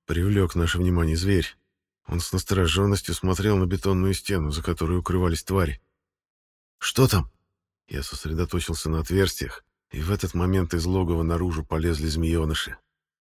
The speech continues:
Ну, конечно, стоило раньше догадаться. Взрослых мы уничтожили, а молодняк? «К бою!»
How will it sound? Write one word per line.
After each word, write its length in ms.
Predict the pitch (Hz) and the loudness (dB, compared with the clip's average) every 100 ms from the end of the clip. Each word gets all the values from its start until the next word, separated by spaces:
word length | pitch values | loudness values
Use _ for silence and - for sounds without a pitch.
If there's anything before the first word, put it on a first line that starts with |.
| - | -12
Ну, 100 | 92 | -4
конечно, 540 | 123 113 117 - 90 | 0 4 4 2 -2
стоило 460 | 73 - 90 98 101 | -4 -2 2 6 6
раньше 260 | 95 95 | 4 2
догадаться. 560 | 90 95 95 90 - - _ _ _ _ _ _ | 2 4 4 4 2 -6 _ _ _ _ _ _
Взрослых 520 | 71 82 113 - 101 | -4 2 2 2 0
мы 80 | 101 | 2
уничтожили, 580 | 92 87 - 107 104 92 | 2 2 2 2 4 4
а 80 | 85 | 4
молодняк? 600 | 92 90 85 98 107 - _ _ _ _ _ | 4 4 6 4 4 0 _ _ _ _ _
«К 80 | 110 | 6
бою!» 420 | 156 180 117 82 | 10 10 8 4